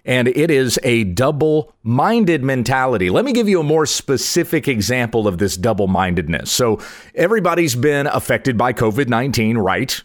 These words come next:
I would assume that no matter where you are in the world listening to this program, you have been affected by the pandemic. Lockdowns, quarantines, shelter in place, all of that kind of a thing. Well, remember just a few weeks ago,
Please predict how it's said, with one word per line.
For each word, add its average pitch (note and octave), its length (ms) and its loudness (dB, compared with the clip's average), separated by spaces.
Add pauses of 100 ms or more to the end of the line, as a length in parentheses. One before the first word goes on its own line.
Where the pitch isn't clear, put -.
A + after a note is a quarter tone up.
I G#2 160 0
would G2+ 140 0
assume C3 400 0
that A#2+ 120 2
no A#2 120 0
matter A2+ 220 2
where A2+ 240 4
you D3+ 240 2
are C#3+ 220 2
in C#3+ 60 2
the C#3 80 2
world C#3 560 2
listening A#2+ 420 0
to A#2+ 100 0
this G#2 140 0
program, F2+ 480 0 (400)
you B2+ 280 2
have A#2+ 260 0
been A2+ 180 2
affected G#2+ 460 0
by G2+ 240 2
the F#2 100 -2
pandemic. G#2+ 720 -2 (520)
Lockdowns, C3 880 0
quarantines, B2 960 0
shelter B2 400 0
in A2 160 0
place, A2+ 460 0
all B2+ 240 0
of A#2 60 0
that F3 220 0
kind B2 180 0
of F2 80 -4
a E2+ 60 -2
thing. E2 260 -2
Well, C3+ 200 2
remember D#3 340 0
just E3 300 0
a C3 60 -2
few G3 260 0
weeks G3+ 320 0
ago, F2 440 0